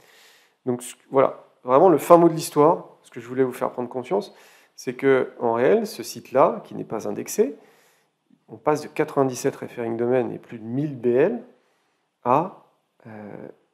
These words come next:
quatre B L indexés par Google. Voilà. Et en plus, ces B L là,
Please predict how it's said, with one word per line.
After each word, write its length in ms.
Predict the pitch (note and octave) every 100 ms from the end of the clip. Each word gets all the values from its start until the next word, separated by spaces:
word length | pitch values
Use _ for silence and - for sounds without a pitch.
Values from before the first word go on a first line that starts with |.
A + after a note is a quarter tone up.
| _
quatre 400 | D3 - - - _ _ _ _ _ _ _ _ _ _ _ _
B 120 | A2+
L 360 | A#2 C3 D#3 G#3 - _ _ _ _
indexés 480 | A#2 G#2 - B2 B2 _ _ _ _ _ -
par 180 | B2+
Google. 280 | - - G#2 - _ _ _ _ -
Voilà. 260 | A2 G#2 - _ _ _
Et 100 | A#2+
en 120 | B2 D#3
plus, 560 | C#3+ G3+ A#3 - - _ _ _ _ _ _ _
ces 220 | - - A#2+
B 80 |
L 240 | B2 C3 A#2
là, 180 | A2